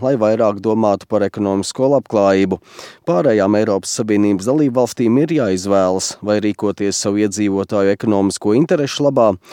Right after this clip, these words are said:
vai turpināt ceļu, kas balstās apsēstībā ar bloka noteikumiem, teica Britu ministrs. Mejas valdība jūlijā pieņēma nostāju izstāšanās sarunās, kas paredz starp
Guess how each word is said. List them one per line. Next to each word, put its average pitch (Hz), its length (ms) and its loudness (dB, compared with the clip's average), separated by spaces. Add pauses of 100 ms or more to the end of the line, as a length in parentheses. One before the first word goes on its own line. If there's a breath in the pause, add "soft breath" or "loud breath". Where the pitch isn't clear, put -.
(160 loud breath)
vai 98 160 -2
turpināt 104 640 -2
ceļu, 156 320 -2
kas 147 240 -4
balstās 98 480 0
apsēstībā 104 840 -2
ar 87 80 -14
bloka 95 340 -2
noteikumiem, 98 720 -2
teica 95 320 -4
Britu 98 320 -6
ministrs. 101 540 -4 (760 loud breath)
Mejas 175 320 2
valdība 135 400 2
jūlijā 143 480 4
pieņēma 107 480 2
nostāju 104 560 0
izstāšanās 104 640 0
sarunās, 127 640 0
kas 143 240 -2
paredz 101 460 0
starp - 260 -2